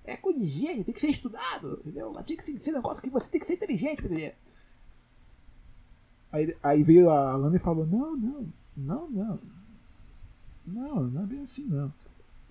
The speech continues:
Você é, você é burro, cara. Que loucura." Sabe, eu am-, eu gostei disso, eu, eu amei, amei. E é isso que eu falo do filme por enquanto.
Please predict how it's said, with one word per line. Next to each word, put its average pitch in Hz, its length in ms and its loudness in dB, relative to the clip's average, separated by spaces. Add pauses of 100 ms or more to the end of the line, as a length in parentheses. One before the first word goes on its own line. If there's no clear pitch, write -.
(360)
Você - 220 -16
é, 285 380 -18 (280)
você - 140 -12
é 349 100 -6
burro, 139 400 -6 (100)
cara. - 160 -20 (300)
Que - 200 -12
loucura." 151 480 -8 (580)
Sabe, 170 440 -8
eu 190 180 -6
am-, 277 180 -8
eu 240 80 -6
gostei 294 320 -4
disso, 196 380 -4
eu, 135 160 -6 (540)
eu - 80 -10
amei, 185 340 2
amei. 151 280 -2 (1600)
E - 220 -14
é 330 80 -10
isso 233 180 0
que 240 80 2
eu 214 60 8
falo 196 220 4
do 208 60 6
filme 190 140 0
por 185 100 6
enquanto. - 400 -8